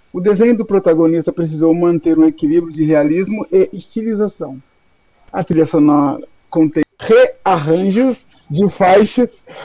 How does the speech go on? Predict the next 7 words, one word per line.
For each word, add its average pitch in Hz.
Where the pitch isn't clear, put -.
do 190
jogo 202
original 190
e 202
novas 196
composições. 196
<clears throat> 147